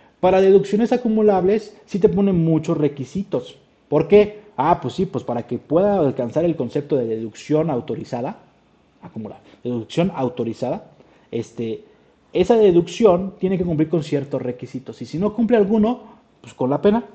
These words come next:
no alcanza el concepto de deducción autorizada y ya no la puedes considerar para efectos de I S R. Sería una deducción, eh, sin requisitos fiscales.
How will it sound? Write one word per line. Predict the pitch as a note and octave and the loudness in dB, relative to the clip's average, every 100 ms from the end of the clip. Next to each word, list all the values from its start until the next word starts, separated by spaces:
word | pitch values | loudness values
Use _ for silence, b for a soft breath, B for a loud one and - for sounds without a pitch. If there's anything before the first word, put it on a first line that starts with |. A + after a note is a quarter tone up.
| - _ | -20 _
no | C#3 | -4
alcanza | D#3 D#3+ E3 F3+ | -2 -2 -4 -4
el | E3 C3+ | -6 -8
concepto | A#2+ A#2 - E3 | -8 -8 -4 -2
de | |
deducción | A#2+ A#2 D3+ | -2 -4 -6
autorizada | E3+ E3+ F3+ F3+ G3+ B B _ | -4 -4 -4 -4 -6 B B _
y | C#3+ | -4
ya | D#3+ | 0
no | E3 | 2
la | D#3+ D3 | 2 0
puedes | D3+ D3+ | -2 -2
considerar | C3 A#2+ B2 B2 | -8 -6 -6 -4
para | B2+ | -6
efectos | A#2 C#3 - D3 C#3 b b b | -4 -8 -10 -12 -14 b b b
de | B2 | -6
I | A#2+ | -4
S | A#2+ - | -6 -8
R. | G2 D#2 A2+ | -8 -10 -16
Sería | _ C3+ C#3+ C#3+ | _ -2 0 0
una | D3 D#3 | -2 -2
deducción, | C3+ A#2+ A#2 - F3+ - b b b - | -4 -6 -6 -6 -6 -8 b b b -10
eh, | A2 A2 A2 G#2+ G#2 G2+ - | -6 -6 -6 -8 -10 -14 -10
sin | - C#3+ | -2 -2
requisitos | C#3 C3+ A#2 B2+ - C3 | -2 -6 -8 -10 -10 -10
fiscales. | A2+ - G2 - - | -12 -12 -14 -16 -20